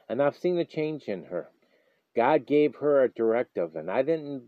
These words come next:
ask her about it, but I found out yesterday she took that directive. I told her she needs to read the book of Job, and she's in the sixth chapter of it right now. And, and I think it's helping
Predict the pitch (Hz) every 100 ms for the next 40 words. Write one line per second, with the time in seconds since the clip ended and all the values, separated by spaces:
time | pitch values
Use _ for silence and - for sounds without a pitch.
0 | - 113 139 135 _ 98 87 82 80 85
1 | - 90 90 85 - 135 139 131 127 113
2 | 127 - 113 104 - - 120 107 - 117
3 | - 110 110 - 110 110 123 - - _
4 | _ _ _ _ _ 104 113 - 139 135
5 | 120 135 127 104 - 131 123 127 127 -
6 | - 113 95 120 120 101 90 _ _ _
7 | _ - 101 85 113 113 - - 98 98
8 | 87 110 95 85 - _ _ _ _ _
9 | _ - 95 87 117 127 101 117 110 98
10 | - 101 - - 104 95 - 78 78 80
11 | 73 - 90 92 95 85 87 85 71 -
12 | _ _ _ _ _ _ _ 107 110 107
13 | 104 - _ _ _ _ _ _ _ 113
14 | 117 117 - 131 120 120 - 120 - 127
15 | 113